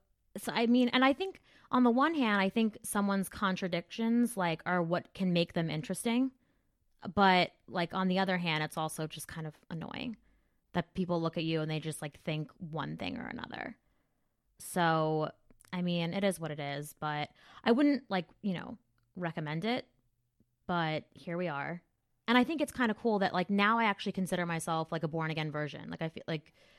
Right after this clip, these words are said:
I feel like in the United States, if you go more than two years without having sex, like, you, your hymen probably fucking grew back and you're a born again virgin.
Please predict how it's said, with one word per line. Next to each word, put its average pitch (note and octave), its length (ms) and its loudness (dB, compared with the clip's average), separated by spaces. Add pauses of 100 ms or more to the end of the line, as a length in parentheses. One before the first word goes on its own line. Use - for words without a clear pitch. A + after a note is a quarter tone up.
(160)
I F#3+ 80 -4
feel G3 180 2
like F3+ 260 2
in F3+ 480 0 (440)
the F#3 120 -2
United F3 400 2
States, E3 460 -2
if F3 160 -8
you F3 220 0
go E3 480 2 (180)
more E3+ 300 0
than E3 140 -2
two - 160 -4
years D#3+ 260 -2
without D3+ 160 -2
having D3+ 260 -6
sex, - 480 -8 (460)
like, D#3+ 320 -2 (100)
you, F3+ 220 -4
your E3 160 -4
hymen D#3+ 380 0
probably D3 280 -8
fucking D3+ 300 -10
grew D3 160 -4
back C#3+ 340 -6
and D3+ 160 -2
you're C#3+ 220 -4
a C#3 80 -6
born C3+ 240 -8
again - 260 -8
virgin. - 400 -10